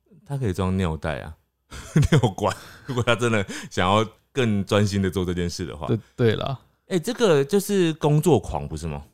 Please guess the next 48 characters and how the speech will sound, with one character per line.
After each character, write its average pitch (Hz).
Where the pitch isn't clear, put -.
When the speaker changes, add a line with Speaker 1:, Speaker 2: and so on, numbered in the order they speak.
Speaker 2:
没 185
有， 185
他 160
就 214
是 220
沉 147
迷 139
于 127
做 156
这 135
件 131
事 127
情 -
啊。 113
Speaker 1:
我 123
不 123
知 -
道 175
这 175
个 139
算 127
不 110
算 117
他 110
的 95
工 90
作， -
Speaker 2:
嗯。 123
Speaker 1:
如 170
果 135
是 151
的 101
话， 110
他 120
就 113
是 120
一 113
个 92
标 107
准 95
的 82
工 92
作 90
狂， 78
而 101
且 107
是 110
把 85